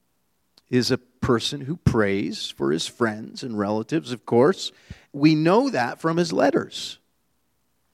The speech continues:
But in this particular passage that we have open in front of us today,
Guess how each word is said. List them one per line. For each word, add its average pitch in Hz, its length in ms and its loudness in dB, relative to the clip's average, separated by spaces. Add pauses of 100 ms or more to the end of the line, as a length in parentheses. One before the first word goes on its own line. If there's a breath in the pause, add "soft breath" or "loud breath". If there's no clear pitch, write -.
(1000)
But 170 160 8
in 165 160 4
this 277 240 0
particular 208 560 2
passage 151 600 -4
that 123 140 0
we 131 140 0
have 127 200 0
open 123 300 2
in 110 120 -6
front 120 260 -6
of 107 80 -6
us 110 240 -2
today, 101 500 -4